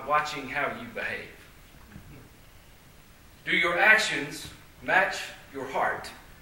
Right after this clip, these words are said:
Is there a consistency in your walk with Jesus? Do your actions here at church, does what we see,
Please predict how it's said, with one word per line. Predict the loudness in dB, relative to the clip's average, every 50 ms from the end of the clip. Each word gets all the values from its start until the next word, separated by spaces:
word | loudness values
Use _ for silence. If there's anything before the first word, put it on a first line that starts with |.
| -20 -18 -14
Is | -10 -2 2
there | 4 4 4 2
a | 0
consistency | -2 -6 -6 -6 -2 0 2 2 0 0 -4 -8 -8 -8 -8 -8 -8 -8 -8 -10 -12 -16 -20 -20 -20 -20 -20 -20 -18 -14
in | -10 -6
your | -2 0 0 2
walk | 2 2 2 2 0 -2
with | -6 -8
Jesus? | -10 -12 -12 -14 -16 -18 -18 -18 -20 -20 -20 -20 -20 -20 -20 -20 -20 -20 -20 -20 -20 -20 -20 -20 -20 -20 -20 -20 -20 -20 -20 -20 -20 -20 -20 -20 -20 -20 -20 -20 -20 -20 -20 -16 -10
Do | -4
your | 0 6 8 10
actions | 10 10 10 8 6 2 2
here | 4 6 6 8 6
at | 6
church, | 8 8 8 8 8 6 2 -2 -6 -8 -8 -12 -16 -18 -20 -20 -20 -20 -20 -20 -20 -20 -20 -20 -20 -20 -20 -20 -20 -20 -20 -20 -20 -20 -20 -20 -20 -20 -20 -20 -20 -20 -20 -20 -12 -8
does | -2 4
what | 6 6 8
we | 8 6
see, | 6 4 4 4 6 6 8 8 6 6 4 4 2